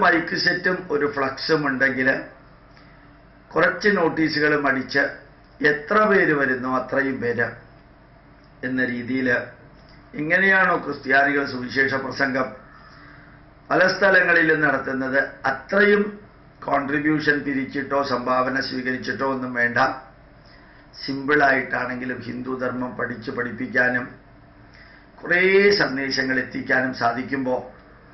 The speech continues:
രണ്ടായിരത്തി ഇരുപതാവുമ്പോൾ അഭിമാനത്തോടു കൂടി ഞങ്ങളൊരു ഹിന്ദുവാണ് എന്ന് പറയാൻ എല്ലാവർക്കും സാധിക്കുന്ന ലെവലിലുള്ള ജ്ഞാനശക്തി, ഇച്ഛാശക്തി, ക്രിയാശക്തി കൊടുക്കാൻ സാധിക്കട്ടെ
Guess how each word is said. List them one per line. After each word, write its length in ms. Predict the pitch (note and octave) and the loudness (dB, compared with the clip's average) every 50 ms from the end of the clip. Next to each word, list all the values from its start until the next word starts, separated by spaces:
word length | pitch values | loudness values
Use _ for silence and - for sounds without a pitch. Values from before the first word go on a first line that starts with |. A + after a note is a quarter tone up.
| - - - - - - - - - - - | -20 -20 -20 -20 -20 -20 -20 -20 -18 -8 -6
രണ്ടായിരത്തി 640 | C3+ C#3 D3 D3+ D#3+ D#3+ E3+ E3+ E3+ F3 E3+ E3+ E3+ E3 D#3+ | -4 0 2 4 4 4 4 4 4 2 0 -2 -2 0 0
ഇരുപതാവുമ്പോൾ 800 | D3+ C#3+ C#3+ C#3+ C#3+ C#3+ C#3+ C#3+ C#3+ C#3 C3+ B2+ C3 C3+ C3 C3 - - - - - - - - - - - - B2+ | 2 2 2 2 4 4 4 4 2 0 -2 -2 -2 -4 -4 -6 -8 -16 -20 -20 -20 -20 -20 -20 -20 -14 -6 -2 -2
അഭിമാനത്തോടു 840 | C3+ B2+ D3+ D#3+ D#3+ F3+ F3+ F#3+ G3 G3+ G3 G3+ G3+ G3+ G3 F#3+ F#3 F3 | 0 2 2 2 2 4 4 4 4 4 2 2 2 4 4 4 4 2
കൂടി 180 | E3 E3 D#3 D3+ C#3+ | 0 0 0 2 2
ഞങ്ങളൊരു 360 | C#3+ C3 C3 C3 C3+ C3 C3 B2 - | 0 0 0 -2 -2 -2 -4 -4 -4
ഹിന്ദുവാണ് 680 | C#3 C3 B2+ C3 C3 D3+ D3 B2+ C3 B2+ B2+ B2+ B2+ C3 C3+ - B2+ | -4 -4 -4 -4 -2 -2 -2 -2 0 -2 0 0 -2 -2 -4 -4 -4
എന്ന് 140 | B2+ B2+ B2 A#2 | -4 -4 -2 -2
പറയാൻ 340 | A#2+ A#2+ A#2+ A#2+ A#2+ B2+ B2 - - - - - - - - - - - - - - - - - - - - D3 | -2 -2 0 2 2 2 0 -2 -10 -16 -20 -20 -20 -20 -20 -20 -20 -20 -20 -20 -20 -20 -20 -20 -14 -4 0 2
എല്ലാവർക്കും 640 | D3+ D#3+ D#3+ E3+ F3+ F3+ F3+ F3 E3 - - D3+ C3+ B2+ - | 4 4 4 4 4 4 4 4 2 2 0 -4 -6 -4 -4
സാധിക്കുന്ന 480 | B2+ B2+ B2+ C3 C3+ - C#3+ C3+ C3+ C3 B2+ B2+ C3 | -4 -4 -4 -4 -4 -4 -4 -2 0 0 0 0 0
ലെവലിലുള്ള 640 | C3+ C#3 D#3+ F3+ G3 G#3+ G#3 F#3 D#3+ C3+ B2+ B2 A#2 - - - - - - - | 0 2 2 4 4 4 4 4 4 2 2 -2 -4 -6 -10 -12 -18 -18 -10 -4
ജ്ഞാനശക്തി, 720 | C3 B2+ C3 C#3 C#3+ C3+ - C3+ C3 C3+ - - C3+ C3 - - - - - - - - - - - - - | -2 0 0 0 0 0 0 0 -2 -2 -2 -6 -6 -6 -6 -6 -12 -20 -20 -20 -20 -20 -20 -20 -18 -12 -10
ഇച്ഛാശക്തി, 840 | C#3 A2+ - - - D3+ C#3 G2 - - - - - - - C#3 C3 - - - - - | -10 -10 -8 -4 0 2 2 2 2 0 -2 -6 -6 -6 -6 -6 -6 -6 -8 -14 -14 -12
ക്രിയാശക്തി 680 | A#2+ A#2+ A#2 A#2+ A#2+ B2+ B2+ B2+ C3 B2+ - - C3 B2 | -10 -8 -6 -4 -4 -4 -4 -6 -6 -8 -10 -10 -10 -8
കൊടുക്കാൻ 340 | B2+ B2 B2 - B2+ B2 B2 - - | -8 -8 -6 -4 -4 -4 -4 -2 -2
സാധിക്കട്ടെ 600 | A#2 A2+ B2 B2+ - - B2 A#2 - - B2+ | -2 -2 -4 -6 -6 -4 -6 -4 -4 -4 -6